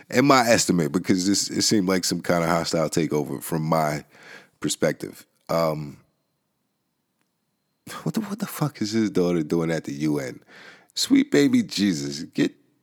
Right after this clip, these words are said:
get her the fuck up outta here. Um, but nonetheless, nonetheless, should he be impeached? Whatever, <laughs> whatever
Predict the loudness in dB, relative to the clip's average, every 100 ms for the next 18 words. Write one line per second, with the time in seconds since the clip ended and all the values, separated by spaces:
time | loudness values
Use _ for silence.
0 | _ 0 0 0 0 2 4 2 -2 -6
1 | -4 0 0 0 -2 -2 -4 -2 -2 -2
2 | -8 -10 -14 -20 -20 -20 -20 0 4 4
3 | 4 2 -2 -8 _ _ _ _ _ _
4 | _ _ 2 4 6 4 2 0 -4 -6
5 | -4 0 0 0 -4 -8 -12 -14 _ _
6 | -20 -20 -20 _ _ _ _ -2 4 4
7 | 6 4 4 0 -8 -8 -8 -10 -12 _
8 | _ _ _ _ 4 6 6 6 0 -6
9 | -14 _ _ _ _ 4 6 8 6 4